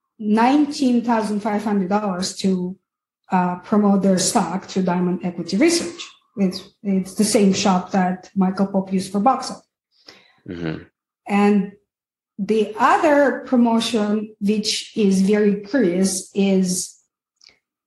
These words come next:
Speaker 1: w-, was on Benzinga.
Speaker 2: So you paid article after paid article and using
Speaker 1: Yeah.
Speaker 2: from Michael Port-,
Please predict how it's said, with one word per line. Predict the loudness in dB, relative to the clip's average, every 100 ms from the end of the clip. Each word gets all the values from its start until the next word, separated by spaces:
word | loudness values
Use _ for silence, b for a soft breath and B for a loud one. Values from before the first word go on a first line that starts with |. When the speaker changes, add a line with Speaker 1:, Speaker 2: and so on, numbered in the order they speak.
| _ _ -8
Speaker 1:
w-, | -6 0
was | 2 2 2
on | 2 2
Benzinga. | 4 2 4 2 2 -2 -8 -12 _ b b b b -6
Speaker 2:
So | -2 -2 -6 _ _ _ _ _ _ _ -16
you | -6
paid | -2 2 2
article | 2 0 0 0
after | 0 -2 -4
paid | 0 2
article | 2 0 -2 -2
and | -2 -2
using | 0 0 0
Speaker 1:
Yeah. | 0 -2
Speaker 2:
from | -4 -2
Michael | -2 -2 -2
Port-, | -4 0 0 0